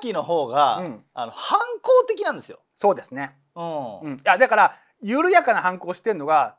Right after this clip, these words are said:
Speaker 2: か-、タッちゃんですよ。
Speaker 1: あー。
Speaker 2: いや、だから、疲れるからやらねえよって言っては言ってる感じです。だから、まあ、
Speaker 1: うん。
Speaker 2: それは同じですよね。で、あのー、ポイントは、あの、足立先生の方は、
Speaker 1: うん。
Speaker 2: 半眼にはなってないけど、口ですよね。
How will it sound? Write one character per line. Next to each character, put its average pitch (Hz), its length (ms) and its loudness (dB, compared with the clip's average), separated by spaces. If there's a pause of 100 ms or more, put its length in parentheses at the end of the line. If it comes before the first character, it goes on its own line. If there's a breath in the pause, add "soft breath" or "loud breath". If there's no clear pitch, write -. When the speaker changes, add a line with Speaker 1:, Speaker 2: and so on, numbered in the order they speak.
Speaker 2:
か-、 - 180 -16
タ 175 120 -4
ッ - 80 -12
ち - 80 -10
ゃ 127 40 -6
ん 107 60 -16
で 104 60 -20
す - 120 -20
よ。 85 140 -20 (180)
Speaker 1:
あ 98 520 -10
ー。 92 160 -8
Speaker 2:
い - 20 -2
や、 147 80 0
だ 135 80 -8
か - 80 -16
ら、 - 80 -20 (140)
疲 196 100 2
れ 226 80 -2
る 220 80 -8
か 180 60 -6
ら 127 80 -4
や 127 60 -6
ら 139 120 -6
ね 160 140 -6
え - 20 -8
よ 120 120 -10
っ - 20 -18
て - 120 -20
言 117 80 -14
っ 117 40 -20
て 131 100 -6
は 101 80 -4
言 113 120 -14
っ - 20 -20
て 131 200 -10
る 131 140 -10
感 120 260 -16
じ 113 120 -20
で 117 80 -20
す。 - 140 -20
だ 151 60 -14
か 156 80 -2
ら、 151 60 -2
ま 156 100 -4
あ、 - 20 -6
Speaker 1:
う - 20 -6
ん。 - 20 -20
Speaker 2:
そ 226 80 0
れ 254 80 0
は 254 280 4 (140)
同 165 120 -10 (120)
じ 240 120 -6
で 262 80 -4
す - 100 -10
よ 113 60 -12
ね。 117 100 -14
で、 170 220 2 (240 loud breath)
あ 135 160 -2
の 135 600 -6
ー、 - 0 -
ポ 151 120 -8
イ 254 80 -2
ン 254 60 -8
ト 277 100 -6
は、 233 240 2 (400 soft breath)
あ 131 100 -4
の、 123 220 -10 (240)
足 226 240 -4
立 - 140 -16
先 370 200 -8
生 392 140 -4
の 226 80 -6
方 113 240 -10
は、 123 400 -2
Speaker 1:
う - 20 -20
ん。 175 40 -16
Speaker 2:
半 339 260 0
眼 359 240 2
に 359 100 -6
は 185 60 -2
な 165 160 -2
っ - 100 -14
て 151 80 -14
な 123 80 -8
い 120 60 -10
け 104 80 -16
ど、 104 80 -20
口 - 320 -12
で 370 80 2
す - 180 -6
よ 143 80 -4
ね。 107 300 -12